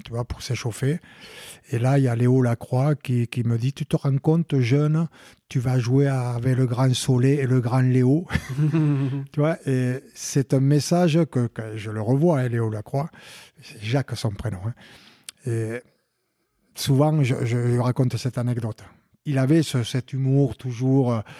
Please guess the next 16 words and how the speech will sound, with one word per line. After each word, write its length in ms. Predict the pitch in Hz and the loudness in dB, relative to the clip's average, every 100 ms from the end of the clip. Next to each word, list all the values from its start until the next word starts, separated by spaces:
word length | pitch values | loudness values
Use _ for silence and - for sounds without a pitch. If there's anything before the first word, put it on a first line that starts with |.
| - - - - | -20 -20 -16 -6
euh, 180 | 120 113 | -2 0
au 200 | 120 120 | 0 -2
sein, 260 | - 131 | 0 0
au 60 | 127 | 0
sein 220 | 98 131 | 0 2
de 100 | 123 | 2
l'équipe 500 | 120 120 - 170 - 165 151 | 2 2 2 0 2 -2 0
et, 840 | 135 127 123 123 117 117 113 113 | 0 2 0 -2 0 -2 -2 -2
et 40 | 113 | -2
ça, 280 | - - 135 | -4 -2 0
je, 140 | 127 | 0
je 140 | 127 120 | -2 0
m'en 140 | 123 | 0
suis 160 | - 131 | 0 -6
toujours 400 | - 143 139 120 | -2 2 2 0
rappelé. 420 | 123 131 117 104 | -2 -2 -2 -4